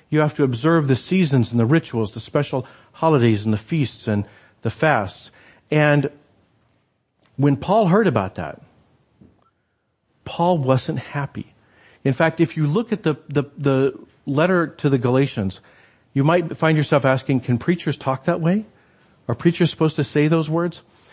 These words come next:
Paul begins in chapter one. Uh, he kind of gets the formalities to and from out of the way, but then he says,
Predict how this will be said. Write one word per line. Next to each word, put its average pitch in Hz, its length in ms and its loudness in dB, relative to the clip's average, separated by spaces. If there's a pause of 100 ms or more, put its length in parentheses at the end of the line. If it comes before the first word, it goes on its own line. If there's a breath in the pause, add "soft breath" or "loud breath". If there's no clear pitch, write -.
(200 soft breath)
Paul 196 200 0
begins 180 440 2 (240 loud breath)
in 156 220 0
chapter 156 400 0
one. 139 360 2 (420 soft breath)
Uh, 170 300 0 (180)
he 160 140 -4
kind 165 240 0
of 135 80 -2
gets 156 220 0
the 143 140 2
formalities 135 760 2
to 160 260 0
and 123 120 0
from 135 300 2
out 123 140 2
of 117 60 0
the 117 80 0
way, 123 120 2
but 139 140 -2
then 202 100 0
he 196 80 2
says, 160 300 -2